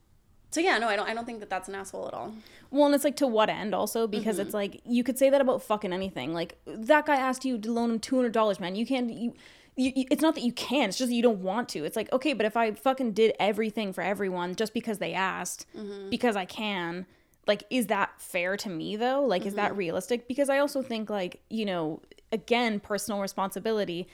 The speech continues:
Speaker 2: there are people that, you know, they just aren't in, um, equal positions, and they, they didn't have the cards from the beginning. And so I think that, yeah, like, it's not, um, it, it's not that, like,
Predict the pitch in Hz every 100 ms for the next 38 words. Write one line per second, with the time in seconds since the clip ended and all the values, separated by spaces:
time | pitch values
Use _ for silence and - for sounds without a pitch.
0 | - - - 233 294 277 294 269 247 226
1 | 214 190 175 - - 208 208 185 175 -
2 | 190 226 240 - - 185 208 - - 202
3 | 190 185 180 - 208 196 180 165 185 -
4 | _ _ _ _ _ 254 240 240 214 220
5 | 240 107 127 - - 233 220 196 180 220
6 | 214 262 220 180 - - 175 185 - 180
7 | - - 175 170 202 _ - _ _ -
8 | _ - 247 247 220 208 240 233 202 196
9 | 226 208 180 - 208 208 214 214 208 196
10 | - 190 180 165 156 190 - - - -
11 | - - - - - - - - - 254
12 | - 269 262 254 240 226 233 - 208 190
13 | -